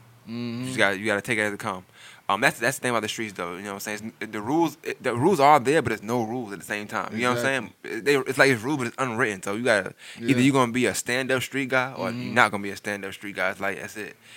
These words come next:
Speaker 2: But
Speaker 1: Yeah.
Speaker 2: with it, the consequences just ain't worth it. You know what I'm saying?
Speaker 1: Exactly. It's not. It's not, because I,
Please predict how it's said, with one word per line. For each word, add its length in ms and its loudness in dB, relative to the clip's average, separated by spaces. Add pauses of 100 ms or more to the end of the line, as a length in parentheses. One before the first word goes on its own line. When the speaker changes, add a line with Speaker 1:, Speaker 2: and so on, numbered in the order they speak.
(280)
Speaker 2:
But 60 6
Speaker 1:
Yeah. 60 6
Speaker 2:
with 200 4
it, 180 2 (400)
the 80 -4
consequences 480 4
just 140 0
ain't 120 -2
worth 220 -8
it. 160 -16
You 80 -14
know 60 -8
what 60 -6
I'm 40 -12
saying? 240 -8
Speaker 1:
Exactly. 500 -6
It's 120 -8
not. 260 -8 (540)
It's 160 -8
not, 260 -4
because 320 -2
I, 240 2